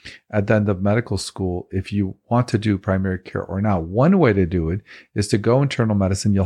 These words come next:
have three years to think about it. But by your third year or so, you'll have to start thinking,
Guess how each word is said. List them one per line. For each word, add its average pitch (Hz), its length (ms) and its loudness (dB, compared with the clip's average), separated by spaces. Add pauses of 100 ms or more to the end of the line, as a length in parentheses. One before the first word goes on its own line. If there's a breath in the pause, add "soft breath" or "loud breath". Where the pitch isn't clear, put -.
have - 140 -6
three 117 320 2
years 117 340 4
to - 120 -6
think 135 340 2
about 82 340 0
it. 101 180 -6 (520 loud breath)
But 131 280 0
by 135 140 4
your 135 180 4
third 120 440 2
year 110 260 4
or 98 80 4
so, 98 340 2
you'll 95 340 0
have 92 80 -2
to 98 100 -2
start 92 340 -2
thinking, 95 440 0